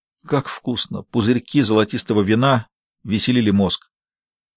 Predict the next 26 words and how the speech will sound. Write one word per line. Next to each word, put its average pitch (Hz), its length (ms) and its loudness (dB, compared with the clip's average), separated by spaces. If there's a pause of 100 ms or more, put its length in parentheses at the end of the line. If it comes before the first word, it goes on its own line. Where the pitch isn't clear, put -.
(220)
«Помнишь 123 300 0
ту 127 100 -6
гостиницу 113 580 0
в 95 60 -2
Невшателе 104 500 -2
на 98 140 -2
озере?» 80 320 -6 (180)
спросил 90 400 -4
космонавт. 90 480 -6 (800)
«Мы 113 200 0
жили 110 260 4
в 98 80 -2
роскошном 104 760 -2
номере 95 380 0
на 101 100 2
сваях 135 560 -2 (880)
и 98 80 -6
по 131 100 2
утрам 160 420 6
любовались 151 500 4
парусами, 156 680 2
птицами 143 680 -4 (120)
и 135 80 -4
горами 110 360 4
на 95 100 2
горизонте». 92 580 -2